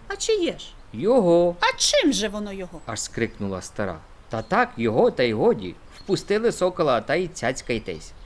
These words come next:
Speaker 2: Тепер все його, коли не зазначили, що даєте, а чого ні.
Speaker 1: Не писала, бо не хотіла. А воно все моє, моє та й годі. Умру, а все казатиму, що моє.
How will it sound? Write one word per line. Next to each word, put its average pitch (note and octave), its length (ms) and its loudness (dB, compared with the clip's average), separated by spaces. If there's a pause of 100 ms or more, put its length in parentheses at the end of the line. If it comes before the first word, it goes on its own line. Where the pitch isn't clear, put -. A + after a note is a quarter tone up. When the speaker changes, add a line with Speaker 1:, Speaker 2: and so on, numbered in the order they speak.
(120)
Speaker 2:
Тепер D3+ 300 0
все - 280 0
його, A2 380 2 (220)
коли B2+ 180 2
не B2+ 160 2
зазначили, A#2+ 600 0
що A#2+ 200 -2
даєте, A#2 600 -2
а G#2 120 -12
чого B2+ 280 -2
ні. G2 220 -2 (360)
Speaker 1:
Не A#4 140 -8
писала, F#3 600 -6 (320)
бо C5 80 4
не G#4 140 -4
хотіла. E3+ 600 -10 (280)
А A3+ 80 -8
воно A3 300 -2
все A#4 560 -4
моє, F3 360 -2 (340)
моє D4+ 540 2 (280)
та C#5+ 100 -4
й F4 100 2
годі. D#3+ 400 -14 (380)
Умру, G4 460 2 (360)
а F4 80 2
все F#4+ 220 -2
казатиму, G3+ 680 -2
що G4 300 -6
моє. C4 360 -2